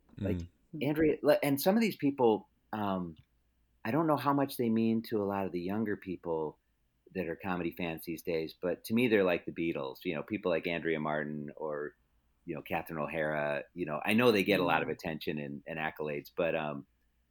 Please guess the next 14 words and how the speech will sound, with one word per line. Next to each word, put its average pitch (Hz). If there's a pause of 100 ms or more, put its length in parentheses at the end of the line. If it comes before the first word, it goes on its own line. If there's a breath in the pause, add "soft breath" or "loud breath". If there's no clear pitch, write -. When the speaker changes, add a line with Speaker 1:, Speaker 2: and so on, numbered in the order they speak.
(440)
Speaker 1:
they 92
were 80
so 104 (800)
huge 92
to 92
me 76
as 76
a 78
kid. 76
S 87
C 92
T 87
V 80
was, 73